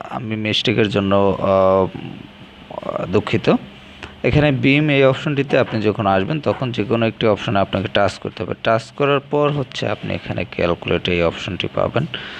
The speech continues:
তো প্রত্যেকটি অপশনের ক্ষেত্রেই এই একই নিয়ম, আহ, চ্যানেলের ক্ষেত্রেও এখানে একই নিয়ম। এখানে দেখতে পাচ্ছেন এই যে ক্যালকুলেট এই অপশনটি রয়েছে। তো এভাবে কিন্তু, আহ,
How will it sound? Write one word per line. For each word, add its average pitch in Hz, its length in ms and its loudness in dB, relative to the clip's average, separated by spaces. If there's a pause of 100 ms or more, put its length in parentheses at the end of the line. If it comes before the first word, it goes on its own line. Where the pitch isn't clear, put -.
(240)
তো 131 80 2
প্রত্যেকটি 147 720 0
অপশনের 120 440 0
ক্ষেত্রেই 120 680 -2
এই 98 300 2
একই 92 320 0
নিয়ম, 95 380 0 (180)
আহ, 90 440 2
চ্যানেলের 95 420 2
ক্ষেত্রেও 92 640 2
এখানে 90 420 0
একই 87 260 -2
নিয়ম। 101 460 2
এখানে 107 340 -2
দেখতে 95 280 -4
পাচ্ছেন 90 380 2
এই 92 120 2
যে 87 260 -2 (500)
ক্যালকুলেট 92 460 0
এই 90 100 2
অপশনটি - 440 -2
রয়েছে। 87 460 -2 (480)
তো 147 60 4
এভাবে 143 400 4
কিন্তু, 147 560 0
আহ, 101 440 2